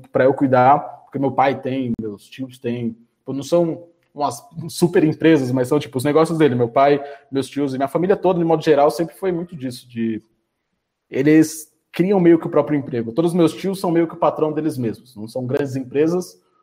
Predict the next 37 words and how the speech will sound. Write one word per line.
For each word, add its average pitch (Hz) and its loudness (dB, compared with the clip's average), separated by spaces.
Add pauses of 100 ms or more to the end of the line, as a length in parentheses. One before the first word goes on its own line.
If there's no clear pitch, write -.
mas, 117 -10
tipo, 127 -6
eles 127 -4
mantêm 147 4
a 160 4
família 156 4
com 175 4
aquilo. 123 -2 (300)
Então, 120 -6
meu 120 -2
pai 139 2
tem 160 0
uma 160 2
oficina 165 -2
que 165 -2 (560)
é 127 -6
um 135 0
salãozinho 175 2
ali, 190 0
que - -6
ele 139 -2
trabalha, 143 2
cabe, 131 -6
cabe 143 -2
uns 127 -10
quatro 160 0
carros, 170 0 (1080)
é, 110 -14
uns 101 -20
quatro, - -4
cinco - -8
carros, 139 4
se - -12
colocar 123 4
um 127 2
no 123 4
elevador. 127 4